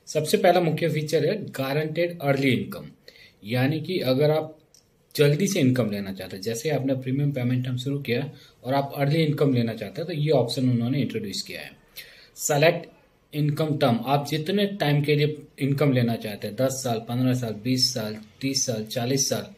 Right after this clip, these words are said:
लाइफ टाइम, ये सारे option भी उन्होंने दिए इस पॉलिसी में। Deferment इनक-, income, इसका मतलब ये हुआ कि आपने जब premium payment term complete हो गया, आपको तुरंत उसके बाद income चाहिए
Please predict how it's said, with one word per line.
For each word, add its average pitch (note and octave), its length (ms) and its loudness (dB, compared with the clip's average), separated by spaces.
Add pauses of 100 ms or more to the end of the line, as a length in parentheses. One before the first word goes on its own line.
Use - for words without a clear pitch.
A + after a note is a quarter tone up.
(420)
लाइफ A#2+ 340 2
टाइम, E2 180 -2 (360)
ये C#3+ 100 0
सारे C#3+ 240 2
option B2+ 300 2
भी B2 80 2
उन्होंने A#2+ 320 -2
दिए G#2 260 -2
इस F#2+ 80 -8
पॉलिसी F2 400 -14
में। E2+ 220 -12 (360)
Deferment D3+ 600 2
इनक-, - 520 -4
income, A2+ 440 -2
इसका F3 200 -6
मतलब D#3+ 300 0
ये D3+ 140 4
हुआ A2+ 460 4 (360)
कि D#3+ 80 0
आपने D3 320 4
जब E3+ 240 0
premium D#3 380 0
payment C#3+ 360 2
term D3 160 -2
complete C3 380 2
हो A2+ 100 4
गया, G#2 140 -4
आपको A#2+ 260 -2
तुरंत F#3+ 380 0
उसके - 220 -2
बाद D#3+ 160 2
income D3 340 2
चाहिए F3 400 -2